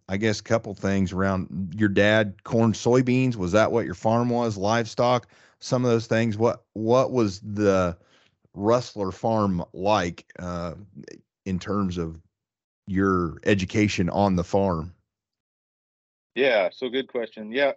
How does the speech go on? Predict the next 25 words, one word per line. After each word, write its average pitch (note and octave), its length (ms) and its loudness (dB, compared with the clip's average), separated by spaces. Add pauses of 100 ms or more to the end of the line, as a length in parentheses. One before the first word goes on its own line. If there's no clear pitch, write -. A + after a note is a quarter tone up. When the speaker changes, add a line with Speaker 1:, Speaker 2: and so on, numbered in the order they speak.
(580)
Speaker 2:
Corn, F3+ 400 2
soybeans, D#3 600 -12
wheat, C#3+ 420 -10
and A2 160 -18
then A2+ 240 -14
we A2+ 100 -18
had A2 200 -8
a, F#2+ 120 -10 (560)
a F2 80 -12
lot B2 480 -4
of B2 180 -18
feeder A2 300 -12
hogs. D#2+ 520 -10 (200)
So, F2 440 -14
Speaker 1:
Okay. B2 400 4 (240)
Speaker 2:
uh, F2 300 -10 (220)
got, A2 220 -6 (340)
got A2+ 200 -8
to G#2+ 60 -20
be A#2 180 -10
around A2+ 260 -10
a G2+ 80 -10
lot G#2+ 180 -6
of G#2 60 -8
hogs. A#2 640 -8